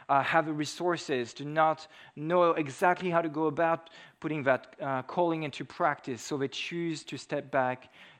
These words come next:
choose a different job, choose to stay home. And the basic answer is like, "I'm just waiting for God's will to be revealed to me." And that's really a typical excuse to, uh, cover our fear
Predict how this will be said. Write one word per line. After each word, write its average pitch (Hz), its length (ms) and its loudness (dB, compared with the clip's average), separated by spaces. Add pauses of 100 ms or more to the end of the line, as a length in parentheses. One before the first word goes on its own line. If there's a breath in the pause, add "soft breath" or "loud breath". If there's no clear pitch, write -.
choose 170 240 -2
a 170 40 -2
different 156 340 -6
job, 123 500 2 (160)
choose 160 280 -6
to 170 80 -6
stay 156 280 -2
home. 127 500 0 (460 loud breath)
And 135 420 0 (140)
the 131 100 -4
basic 156 380 0
answer 143 300 -2
is 127 120 -4
like, 127 220 0
"I'm 135 140 -6
just 135 280 -10
waiting 127 360 -4 (280 loud breath)
for - 180 -8
God's 120 320 -4
will 120 240 -2
to - 120 -16
be 117 120 -6
revealed 110 400 -6
to - 120 -12
me." 101 240 -12 (640 soft breath)
And 165 160 0
that's 175 200 0
really 220 260 -4
a 180 60 2
typical - 480 -6
excuse 156 460 -6
to, 135 400 -4 (280)
uh, 123 120 -4
cover 151 540 -2
our 123 140 -2
fear 113 580 -8